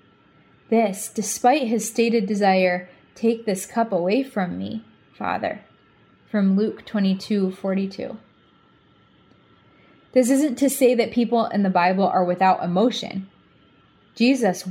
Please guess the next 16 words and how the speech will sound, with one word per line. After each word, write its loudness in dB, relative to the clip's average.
wept. 0
Peter 2
raged. -2
Zacchaeus 0
delighted, 2
and 2
John 0
the 0
Baptist 0
leapt 2
for -2
joy 0
in -2
his 0
mother's 0
womb. -4